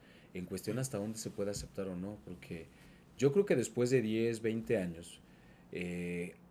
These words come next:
hay un momento en el que necesitas, tal vez, oler algo distinto,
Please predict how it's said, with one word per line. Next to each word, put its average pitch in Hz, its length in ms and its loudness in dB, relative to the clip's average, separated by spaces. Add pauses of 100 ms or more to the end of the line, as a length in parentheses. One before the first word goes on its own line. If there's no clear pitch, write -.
(120)
hay 110 200 -4
un 139 100 2
momento 123 400 2
en 117 120 2
el 98 120 -4
que 85 560 -8
necesitas, 107 840 -4
tal 92 200 -6
vez, 95 400 -8 (140)
oler 107 360 4
algo 104 240 0
distinto, 82 460 -10